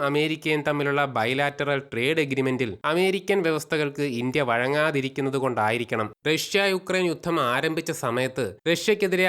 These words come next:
അമേരിക്ക വലിയ ഉപരോധങ്ങൾ ഏർപ്പെടുത്തിയിരുന്നു. എന്നാൽ ഇത് അമേരിക്ക പ്രതീക്ഷിച്ചതുപോലെ ഫലവത്തായില്ല. റഷ്യയുടെ സാമ്പത്തിക വ്യവസ്ഥ കാര്യമായ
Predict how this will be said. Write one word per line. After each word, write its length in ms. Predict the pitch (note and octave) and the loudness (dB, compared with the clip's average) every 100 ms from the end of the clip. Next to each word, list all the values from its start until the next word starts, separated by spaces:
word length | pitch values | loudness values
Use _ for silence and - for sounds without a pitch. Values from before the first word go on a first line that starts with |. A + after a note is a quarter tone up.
| D#3 | 2
അമേരിക്ക 460 | D3+ D#3 D#3 D#3+ C#3 | 2 0 0 0 0
വലിയ 260 | A2+ A#2 C#3 C3 | 0 0 0 0
ഉപരോധങ്ങൾ 540 | A2 C3 D3 D3+ D3+ C3+ | 0 2 2 4 2 2
ഏർപ്പെടുത്തിയിരുന്നു. 680 | A#2 A#2 A#2+ B2 A#2 A2+ A2+ A2 D3+ | 0 0 -2 0 0 0 -4 -6 -2
എന്നാൽ 280 | D3 D#3 D3+ C#3 | 0 2 2 2
ഇത് 100 | D3 C#3 | 2 2
അമേരിക്ക 440 | C3 C#3+ C#3 D3 C#3 | 2 2 2 0 0
പ്രതീക്ഷിച്ചതുപോലെ 800 | C3 C3 B2 - C3 C3 C3 B2+ - | 0 -2 -2 -4 -2 0 0 0 -2
ഫലവത്തായില്ല. 760 | A2 A#2 A2+ A#2 A2 G#2+ G#2+ - - D3 | -2 -2 0 0 0 -2 -6 -8 -2 0
റഷ്യയുടെ 360 | D3 F3 E3+ E3+ | 2 2 2 2
സാമ്പത്തിക 480 | C3+ C3+ C#3 C#3 C3+ B2+ | 0 0 -2 -2 -2 0
വ്യവസ്ഥ 300 | A#2+ - A#2+ F#2+ - | -2 -4 -4 -4 -4
കാര്യമായ 500 | G#2 G#2 B2 B2 B2 | -2 0 0 2 2